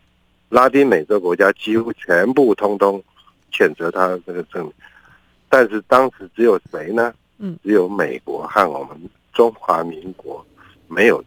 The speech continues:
Speaker 1: 召回大使，其他很多国家都把，都召回大使，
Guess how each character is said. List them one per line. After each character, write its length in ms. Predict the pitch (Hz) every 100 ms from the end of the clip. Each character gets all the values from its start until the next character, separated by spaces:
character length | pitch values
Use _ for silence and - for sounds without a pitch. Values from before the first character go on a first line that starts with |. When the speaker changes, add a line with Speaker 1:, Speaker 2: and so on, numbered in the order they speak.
| _
Speaker 1:
召 260 | 98 98
回 260 | 98 - 120 -
大 220 | 90 -
使， 280 | - - - _ - _ -
其 200 | - 120
他 160 | 160
很 160 | 139 90
多 140 | 110
国 160 | 123 101
家 160 | 113 107
都 180 | 113
把， 180 | 107 - - _ _ _
都 140 | 117 110
召 220 | 120 113
回 160 | 87 85
大 200 | 101 85
使， 160 | -